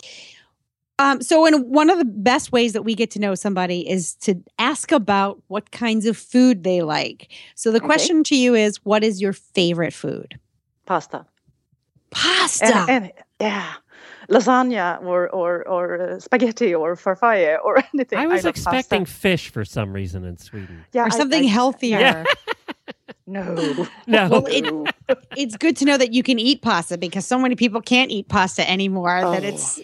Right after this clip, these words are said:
Speaker 1: it, very few people
Speaker 2: Uh, and
Speaker 1: claim
Speaker 2: y-,
Speaker 1: it's
Speaker 2: you
Speaker 1: their
Speaker 2: know,
Speaker 1: favorite.
Speaker 2: I'm, I'm a all carb girl. I, could, I couldn't survive on no carbs. Oh my God.
Speaker 1: Well, you're a busy woman, so I can see you actually needing a lot of carbs.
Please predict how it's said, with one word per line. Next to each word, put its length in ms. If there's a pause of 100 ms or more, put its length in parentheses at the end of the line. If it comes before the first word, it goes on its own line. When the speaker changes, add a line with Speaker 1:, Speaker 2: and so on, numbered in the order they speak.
Speaker 1:
it, 260
very 280
few 180
people 260
Speaker 2:
Uh, 60
and 120
Speaker 1:
claim 180
Speaker 2:
y-, 60
Speaker 1:
it's 100
Speaker 2:
you 200
Speaker 1:
their 20
Speaker 2:
know, 120
Speaker 1:
favorite. 200
Speaker 2:
I'm, 260
I'm 280
a 220
all 280
carb 380
girl. 320 (280)
I, 120
could, 240
I 100
couldn't 340
survive 600
on 180
no 200
carbs. 520 (180)
Oh 120
my 200
God. 380 (500)
Speaker 1:
Well, 140
you're 220
a 40
busy 320
woman, 400
so 200
I 120
can 200
see 240
you 220
actually 360
needing 280
a 60
lot 200
of 80
carbs. 380